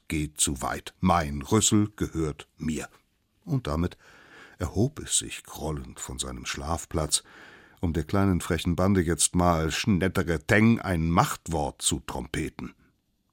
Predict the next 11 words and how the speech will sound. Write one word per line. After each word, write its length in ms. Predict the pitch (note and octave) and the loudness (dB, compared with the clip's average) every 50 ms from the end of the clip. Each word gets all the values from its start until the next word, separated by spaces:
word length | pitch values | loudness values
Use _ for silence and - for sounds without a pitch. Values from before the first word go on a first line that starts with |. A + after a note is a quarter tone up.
| _ _ _ _ _ _ | _ _ _ _ _ _
Als 180 | - F#2 - - | -6 -4 -4 -4
die 80 | A#2 | -4
kleinen 340 | A2+ - G#2 A2 A2 G2+ F2+ | -4 -4 -2 -2 0 0 0
Wilden 280 | G#2+ A#2+ A#2+ A2 F2 D#2 | 0 0 0 0 -2 0
merkten, 420 | E2 F2+ B2 D3+ - - A2+ F#2 | 0 -2 -2 -4 -2 -2 -2 -2
dass 140 | - F2+ - | -2 -4 -6
das 200 | - G2+ F#2+ - | -6 -8 -6 -6
Mammut 320 | F2 F2 F#2+ G2+ F#2+ - | -4 -2 -2 -2 -2 -2
sie 120 | - - - | -4 -4 -6
entdeckt 460 | B1+ D2+ - - G2+ - - - - | -8 -8 -4 -4 -4 -4 -4 -4 -4
hatte 280 | A2+ A#2+ - - D#3+ | -4 -2 0 0 -2